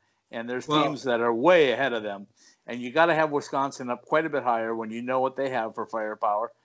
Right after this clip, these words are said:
Speaker 1: And I think A S U should have been higher. I, I had A S U in my top ten. Um,
Speaker 2: Well, you and I discussed that last week about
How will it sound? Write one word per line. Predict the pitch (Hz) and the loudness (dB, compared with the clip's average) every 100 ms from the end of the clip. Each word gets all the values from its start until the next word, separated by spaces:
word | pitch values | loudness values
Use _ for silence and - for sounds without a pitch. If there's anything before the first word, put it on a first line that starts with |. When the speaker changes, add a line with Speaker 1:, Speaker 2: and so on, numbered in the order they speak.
| _ _ _ - | _ _ _ -6
Speaker 1:
And | 120 123 120 113 - | -2 0 -2 -8 -4
I | 113 151 | -2 0
think | 165 156 | -2 -4
A | 139 160 | 0 0
S | 151 - | 0 -2
U | 190 | -4
should | 208 147 | -2 -2
have | 113 | -2
been | 101 | -2
higher. | 92 90 87 | -2 -2 0
I, | 113 139 113 | 0 0 0
I | |
had | 143 175 | 2 2
A | 139 147 | 2 2
S | 131 139 | 0 0
U | 143 | 0
in | 131 | 2
my | 117 131 | 2 2
top | - 143 - | 4 6 4
ten. | - 147 135 92 _ _ _ _ - | 0 -2 -2 -6 _ _ _ _ -10
Um, | 101 101 | -6 0
Speaker 2:
Well, | 147 151 - _ _ - _ _ _ - _ _ _ _ _ _ | 2 0 -4 _ _ -20 _ _ _ -20 _ _ _ _ _ _
you | 131 143 180 | -4 2 6
and | 175 | 6
I | 165 | 4
discussed | 143 - 156 - | 2 2 2 4
that | 139 127 | 2 2
last | 131 131 127 | 2 2 0
week | 131 131 120 | -4 -4 -4
about | 123 120 | -2 -2